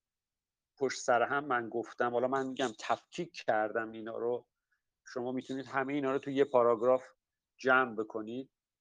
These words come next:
اینکه، اه، این رشته‌ای که می‌خونید با تحصیلات گذشته‌تون چه ارتباطی داره به اون تحصیلات، اگر مرتبط هست یا غیر مرتبط هست.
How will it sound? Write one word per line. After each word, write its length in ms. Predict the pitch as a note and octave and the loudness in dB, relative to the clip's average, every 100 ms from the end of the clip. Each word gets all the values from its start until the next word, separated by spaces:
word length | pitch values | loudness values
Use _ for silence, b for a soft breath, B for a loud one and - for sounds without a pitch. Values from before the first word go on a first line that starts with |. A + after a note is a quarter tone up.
| _ C#3 | _ -10
اینکه، 680 | C#3 C3+ C3+ C3 C3 B2+ - _ _ _ _ _ _ _ G2 | -10 -4 0 2 2 0 -4 _ _ _ _ _ _ _ -12
اه، 440 | G2 F#2 E2+ E2+ - _ _ _ _ _ _ - | -10 -10 -14 -18 -20 _ _ _ _ _ _ -6
این 160 | B2+ A2+ | -6 -2
رشته‌ای 380 | A2+ - B2+ B2 | -2 -2 -2 0
که 140 | B2+ | -2
می‌خونید 460 | A#2 G#2+ A#2 A#2+ A2 | -4 -8 -8 -8 -2
با 140 | A2+ | -2
تحصیلات 600 | - G#2+ - G#2+ A2+ A2 | 0 -2 -2 -6 -4 -4
گذشته‌تون 920 | A2 A2 G#2+ G2 - A2+ - A#2+ A2+ _ _ _ - | -6 -4 -2 -4 -4 -6 -6 -12 -12 _ _ _ -10
چه 140 | - | 2
ارتباطی 600 | C#3+ C#3 C#3 C3 C3 - | 2 2 0 2 0 -2
داره 240 | B2+ B2 B2 | -2 0 0
به 80 | A#2+ | -2
اون 180 | A#2+ A2+ | -6 -8
تحصیلات، 680 | A2+ G#2+ - A2+ A2+ A2 - | -8 -8 -10 -6 -4 -4 -8
اگر 200 | G#2+ A2 | -6 -4
مرتبط 640 | G#2+ G#2 - G2+ G2+ G#2+ G#2+ | -4 -8 -10 -10 -8 -6 -6
هست 220 | G2+ - | -8 -6
یا 140 | G#2 | -6
غیر 260 | G2 G2+ G2 | -6 -8 -8
مرتبط 600 | G2 F#2+ G2 G2+ C3 B2 | -12 -12 -10 -8 -10 -6
هست. 340 | A#2 - - | -6 -8 -18